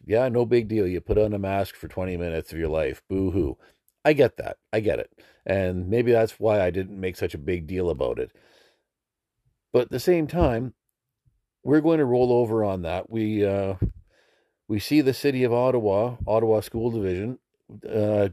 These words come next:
had introduced a mask mandate for schools at their last school board meeting, which turned into an explosive, raucous discussion where that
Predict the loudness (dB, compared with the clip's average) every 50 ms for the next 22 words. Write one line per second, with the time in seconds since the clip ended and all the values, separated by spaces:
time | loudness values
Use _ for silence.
0 | _ -14 -4 -2 -2 -2 -2 -6 -10 _ _ _ _ _ _ -6 -6 -4 -4 -2
1 | 0 2 2 2 2 0 -2 0 0 2 0 -2 -4 _ _ _ _ _ _ _
2 | _ _ _ _ -6 -2 0 2 2 2 0 0 -4 -12 -8 -4 -2 -2 0 0
3 | 0 0 0 0 -2 -2 -4 -8 -8 -8 -8 -6 -4 0 2 2 2 2 0 -2
4 | -4 -6 -6 -4 -4 -2 0 0 2 2 2 0 -2 -6 -16 -16 -16 -10 -6 -4
5 | -4 -4 0 4 4 4 4 2 -4 -6 -4 -4 -6 -6 -8 -10 _ _ _ _
6 | -20 _ _ _ _ -2 2 2 2 2 0 -8 -4 -2 0 0 0 0 -2 -2
7 | -2 -2 0 0 -2 -4 -8 -14 -16 _ 0 2 4 4 4 4 2 2 2 0
8 | 0 0 2 2 2 2 0 -6 -6 -6 -10 -6 -4 -2 -2 -2 -2 -4 -6 -4
9 | -4 -4 -4 -4 -4 -4 -2 0 0 0 2 0 0 0 -2